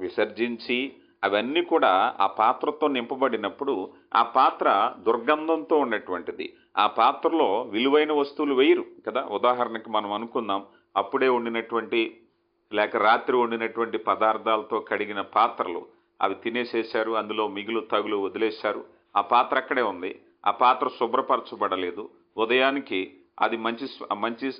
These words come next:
మంచి సువాసన రావట్లేదు అది. అయితే ఇప్పుడు ఆ పాత్రలో ఏవైనా మంచి పాలతో వంట వండాలి అంటే ఆ గిన్నె ఉపయోగిస్తారా? ఎందుకనంటే ఆ పాత్ర శుభ్రంగా లేకపోయిన కారణాన్ని బట్టి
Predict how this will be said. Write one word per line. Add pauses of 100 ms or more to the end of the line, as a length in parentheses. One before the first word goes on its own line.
(100)
మంచి
సువాసన
రావట్లేదు
అది. (260)
అయితే
ఇప్పుడు
ఆ
పాత్రలో (240)
ఏవైనా (260)
మంచి
పాలతో
వంట
వండాలి
అంటే
ఆ
గిన్నె
ఉపయోగిస్తారా? (260)
ఎందుకనంటే
ఆ
పాత్ర
శుభ్రంగా
లేకపోయిన
కారణాన్ని
బట్టి